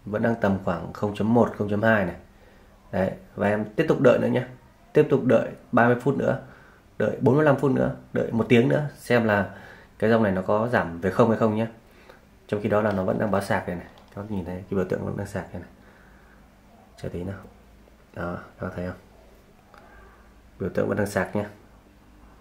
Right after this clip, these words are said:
Thậm chí biểu tượng sạc nhanh luôn. Thì các bác thấy biểu tượng này thì các bác biết tới gì? Nó có cái dấu sét ở và bọc trong ngoài là cái vòng tròn đấy. Thì là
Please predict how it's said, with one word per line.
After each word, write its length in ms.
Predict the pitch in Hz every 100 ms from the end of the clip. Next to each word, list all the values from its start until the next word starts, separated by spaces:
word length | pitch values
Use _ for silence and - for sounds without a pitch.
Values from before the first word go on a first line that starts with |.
| - -
Thậm 120 | 98
chí 180 | - 117
biểu 120 | 107
tượng 140 | 104 101
sạc 180 | - 117
nhanh 220 | 120 113
luôn. 160 | 113 - - _ - - - - _ _ _ _ _ _
Thì 60 | 104
các 100 | 110
bác 100 | 120 120 120
thấy 180 | 110 107
biểu 100 | 120 104
tượng 120 | 104
này 80 | 92
thì 60 |
các 140 | 95 107
bác 60 |
biết 120 | 123 117
tới 100 | 95
gì? 160 | 101 101 - - - - - _ -
Nó 140 | -
có 140 | 92 98
cái 340 | 98 101 104
dấu 400 | 104 104 104 110
sét 200 | 113 135
ở 160 | - 90 - 101 -
và 120 | 95 92
bọc 220 | 98 -
trong 160 | - 104
ngoài 160 | 98
là 60 | 92
cái 80 | 98
vòng 140 | 98
tròn 240 | 92 92 85
đấy. 120 | 95 - - - - - - - -
Thì 120 | 92
là 160 | 90